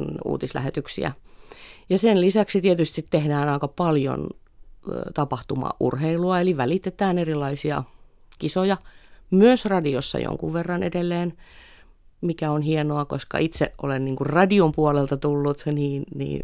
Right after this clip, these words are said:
jotenkin sydän sykkii radiotekemisellekin paljon, niin se on hienoa, että myös radiossa edelleen,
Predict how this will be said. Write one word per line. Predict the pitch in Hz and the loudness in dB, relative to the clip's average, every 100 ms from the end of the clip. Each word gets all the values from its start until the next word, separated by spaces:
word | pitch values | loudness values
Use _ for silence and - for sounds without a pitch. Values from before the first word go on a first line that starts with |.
| - | -4
jotenkin | 143 139 135 - - - | -4 -4 -6 -10 -12 -20
sydän | - - 139 127 | -16 -4 -2 -2
sykkii | 127 131 - 143 147 135 139 | -4 -6 -8 -6 -4 -4 -6
radiotekemisellekin | 139 135 147 156 - 160 151 156 147 - | -6 -4 -4 -4 -4 -6 -4 -6 -4 -6
paljon, | 139 143 143 | -2 -2 -2
niin | |
se | 139 | -2
on | 143 | -2
hienoa, | 147 139 | -2 -2
että | 135 139 | -6 -6
myös | 147 135 | -8 -4
radiossa | 151 - 143 - - | -4 -4 -6 -6 -6
edelleen, | 143 143 151 139 | -6 -4 -4 -6